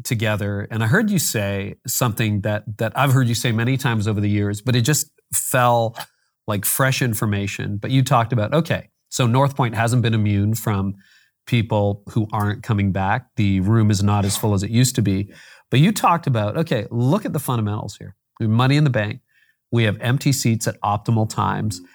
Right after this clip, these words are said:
And I thought, boy, that is a very different perspective than focusing on who's not here.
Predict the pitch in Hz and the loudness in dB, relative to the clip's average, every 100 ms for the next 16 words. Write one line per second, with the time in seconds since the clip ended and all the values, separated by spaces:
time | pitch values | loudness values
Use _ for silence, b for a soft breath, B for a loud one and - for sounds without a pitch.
0 | B 110 113 113 101 123 135 127 170 247 | B -4 0 0 0 0 2 2 0 0
1 | 214 120 101 123 131 139 139 127 127 117 | 0 -2 -2 0 0 0 0 0 -2 -4
2 | 101 104 - 107 107 - 123 117 117 107 | -6 -8 -4 -6 -6 -10 -16 -2 0 2
3 | 110 107 113 110 104 104 104 101 113 104 | 2 0 0 0 0 0 -2 2 2 2
4 | 107 101 104 104 | 2 0 -2 -4